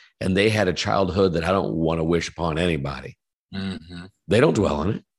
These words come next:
Speaker 2: Mm-mm.
Speaker 1: Matter of fact, it made them. Um,
Speaker 2: Right.
Speaker 1: matter of fact, I, I was just talking about a guy. He, actually, I'm gonna try to have him on a, on a,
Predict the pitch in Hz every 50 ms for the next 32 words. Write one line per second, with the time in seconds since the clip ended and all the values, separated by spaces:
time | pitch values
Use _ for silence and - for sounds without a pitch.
0 | _ _ _ _ _ _ _ _ _ _ _ _ _ - 90 - - _ _ _
1 | _ _ _ - 113 131 120 110 104 - 120 117 110 113 95 95 87 90 113 160
2 | 180 - - - - - 55 - - - _ _ _ _ _ _ _ _ _ _
3 | _ _ _ _ - 101 92 87 85 85 82 - - 131 135 127 110 123 120 113
4 | 95 98 101 - - 101 90 76 95 104 123 120 - - - - - - - 95
5 | 87 90 90 90 87 80 92 90 87 87 85 92 90 82 - _ _ - - -
6 | - - _ _ _ _ _ - - - 101 - 95 95 87 92 107 92 78 76
7 | 71 - 107 98 90 90 82 85 80 71 80 80 80 78 76 71 - - - -
8 | 85 80